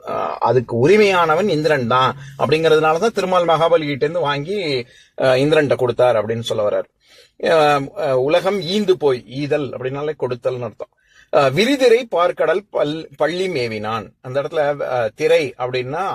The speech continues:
அலைன்னு அர்த்தம். அதனாலதான் "திரைகடல் ஓடியும் திரவியம் தேடு" அப்படின்னு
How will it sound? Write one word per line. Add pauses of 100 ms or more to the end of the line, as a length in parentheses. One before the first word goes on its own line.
அலைன்னு
அர்த்தம்.
அதனாலதான்
"திரைகடல்
ஓடியும்
திரவியம்
தேடு"
அப்படின்னு